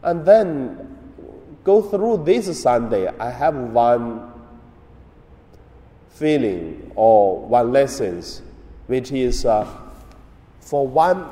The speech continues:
even one moment of our life, that, uh, we did not, uh, lose the love and the mercy of God.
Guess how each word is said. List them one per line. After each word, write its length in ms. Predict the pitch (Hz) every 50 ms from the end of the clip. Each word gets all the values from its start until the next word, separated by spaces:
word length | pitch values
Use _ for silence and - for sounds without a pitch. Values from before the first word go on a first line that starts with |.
| -
even 320 | 170 170 156 160 156 151 147
one 280 | 160 165 165 170 165
moment 840 | 170 175 185 190 185 170 139 120 101 92 87 - - - - - - - - - - - - - - - - - - - - - -
of 180 | 131 131 -
our 280 | 127 107 120 120 113 107
life, 440 | 107 110 113 113 110 98 90 - - - - - - - - - - - - - - - _ - - - - - - - - - -
that, 280 | 104 104 101 - -
uh, 240 | 110 101 101 95 98 - - - - - - - - - - - - - - - - - - -
we 200 | - 113 123 127
did 260 | 120 123 151 151 135 131
not, 400 | 147 135 107 104 90 - - 110
uh, 340 | 101 98 98 101 113 - - - - - - - -
lose 480 | 120 131 147 147 135 120 - - - - - - - -
the 100 | 110 104
love 320 | 110 117 117 113 107 101 -
and 160 | - 107 104
the 60 | 104
mercy 380 | 98 104 107 110 110 - - 95
of 200 | 87 82 80 78
God. 380 | 92 95 95 90 80 76 85